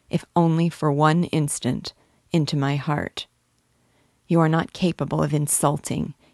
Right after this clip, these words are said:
even in thought, her who so loved and so loves you." "Yes, yes, that's exactly what I was thinking," cried Nastenka, and her eyes beamed with delight.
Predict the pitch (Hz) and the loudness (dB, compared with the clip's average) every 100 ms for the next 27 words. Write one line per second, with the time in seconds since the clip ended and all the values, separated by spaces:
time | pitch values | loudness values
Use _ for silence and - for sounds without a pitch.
0 | _ 175 160 165 160 151 151 147 - - | _ 0 2 2 0 0 -2 0 -2 -8
1 | - _ _ _ - 175 151 147 151 - | -16 _ _ _ -6 2 2 2 -2 -10
2 | _ _ 165 - - 156 156 151 135 135 | _ _ -2 -2 2 2 4 2 2 2
3 | 131 143 - - _ _ _ 165 147 - | -2 -6 -10 -20 _ _ _ -4 -2 -4
4 | - 151 147 143 143 131 131 131 - 95 | 0 0 0 0 0 0 -2 -6 -4 -2
5 | 95 143 - _ _ _ _ _ _ _ | -2 -4 -8 _ _ _ _ _ _ _
6 | _ _ _ _ 165 160 131 - - - | _ _ _ _ 0 0 0 -4 -6 -8
7 | _ _ _ _ _ 208 196 156 - 175 | _ _ _ _ _ 6 6 4 2 2
8 | - 175 202 190 185 - 202 185 170 175 | 2 0 2 2 2 2 4 4 4 2
9 | 170 - 175 160 175 165 - 160 160 151 | 0 0 -2 0 -2 -2 0 0 2 0
10 | 151 - 147 143 - 156 - _ _ _ | -2 -2 -2 -2 -4 -4 -10 _ _ _
11 | _ - 165 165 - 156 151 156 147 - | _ -6 0 0 2 4 4 2 -2 -4
12 | - 151 151 147 147 151 - 147 147 139 | -2 0 0 -2 -2 -4 -2 -2 0 -2
13 | - - - | -4 -8 -14